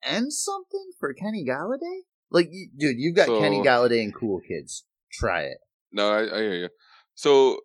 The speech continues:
Speaker 2: last year in, uh, in one of my other leagues, I just wanted to pull it up to see where they were. Uh,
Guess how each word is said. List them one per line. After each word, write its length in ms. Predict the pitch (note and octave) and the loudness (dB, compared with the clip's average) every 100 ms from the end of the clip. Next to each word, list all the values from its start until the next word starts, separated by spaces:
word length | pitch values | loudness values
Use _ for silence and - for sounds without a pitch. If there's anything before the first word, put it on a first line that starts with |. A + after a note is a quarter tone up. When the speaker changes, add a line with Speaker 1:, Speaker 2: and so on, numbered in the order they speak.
| - | -2
Speaker 2:
last 380 | A2+ A#2 B2+ - | 2 2 0 -2
year 400 | B2 A#2 A2 G#2+ | 2 4 2 0
in, 260 | - G2 F#2+ | -2 -4 -4
uh, 280 | F2+ F2 E2 | -4 -4 -6
in 120 | G#2 | -4
one 100 | A2 | -2
of 60 | G#2+ | 0
my 120 | G2 | 0
other 160 | F#2 F#2 | 0 0
leagues, 240 | E2+ E2+ | -6 -8
I 60 | F#2 | -10
just 180 | G2+ - | -10 -6
wanted 200 | G2+ F2 | -4 -4
to 80 | - | -6
pull 220 | G2 F2 | -4 -4
it 60 | |
up 140 | E2+ - | -4 -8
to 100 | E2+ | -18
see 180 | - F2+ | -12 -8
where 220 | E2+ E2 | -6 -6
they 80 | E2 | -6
were. 380 | E2+ F2 F2 - _ _ | -4 -2 -4 -8 _ _
Uh, 160 | - | -2